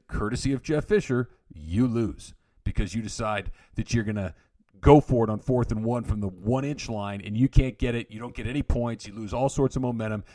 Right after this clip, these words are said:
You end up losing by those three points that you never put on the board. And then yesterday in London, you go all the way over there. You get a ten-point lead. You get an early turnover. E J Gaines makes a nice play, scoops it up, runs him down right into the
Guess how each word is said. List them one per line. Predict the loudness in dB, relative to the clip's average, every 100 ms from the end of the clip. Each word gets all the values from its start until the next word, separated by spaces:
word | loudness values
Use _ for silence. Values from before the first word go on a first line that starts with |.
| _
You | -2
end | -2
up | -2
losing | 0 2 2 -4 -10 _ -2
by | 0
those | 2 0 2
three | 2 2
points | 2 0 -2
that | -8 -10
you | -10
never | -10
put | -8 -8
on | -8
the | -10
board. | -12 -12 _ -20 _
And | -4 -2
then | -2
yesterday | -2 -2 -2 -2 -4 -6
in | -4 -4
London, | -4 -6 -8 -10 -14 _
you | -4
go | -2 -4
all | -4 -4 -2
the | -2
way | -4 -2
over | -2 -4 -6
there. | -8 -12 -16 -8
You | -4
get | -2
a | -2
ten-point | 8 8 8 4 4 2
lead. | -2 -2 -2 -4 -8
You | -6
get | -6
an | -6 -4
early | -2 0 -2
turnover. | 4 4 4 0 -2 -2
E | 2
J | 2 0
Gaines | -4 -8 -10
makes | -8 -8
a |
nice | -4 0 0
play, | 2 2 2
scoops | 0 -2 -4 -4
it | -4
up, | -2
runs | 4 4 4
him | -2
down | -2 0
right | 0 -2
into | -6 -10
the | -12